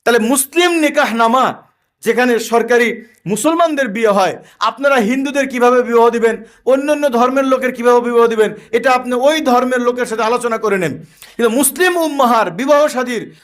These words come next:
যতগুলো নিয়ম আছে, প্রত্যেকটা নিয়ম শরীয়ত অনুযায়ী হতে হবে, এটা আমাদের দাবি। আর যদি পূরণ না করেন,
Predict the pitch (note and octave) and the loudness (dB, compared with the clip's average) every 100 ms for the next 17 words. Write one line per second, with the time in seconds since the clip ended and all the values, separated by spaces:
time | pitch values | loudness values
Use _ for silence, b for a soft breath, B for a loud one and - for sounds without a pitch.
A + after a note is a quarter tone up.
0 | D#3+ C#4 D4+ E4+ E4 C#4 C4+ B3+ A#3+ A#3 | -8 -4 -2 -2 -2 0 0 2 0 0
1 | F3 - - E4 - - G#4+ - C#4 C#4 | -4 -6 -6 -4 -2 0 0 2 4 4
2 | D#4+ F4 - B3 C#4+ D4 C4+ A#3+ A#3+ G#3+ | 4 2 -2 -2 -2 -2 -4 -2 -2 -2
3 | A3+ A3 G#3+ G#3 F#3 F3+ E3+ C3 A2 - | 0 0 0 0 0 0 0 -2 -4 -14
4 | _ _ _ _ _ _ _ _ _ _ | _ _ _ _ _ _ _ _ _ _
5 | _ _ - - A#3 A#3 B3+ B3 B3+ B3 | _ _ -8 -2 -2 -2 -8 -4 -2 0
6 | C4 C4+ C#4+ D#4 | 0 0 2 0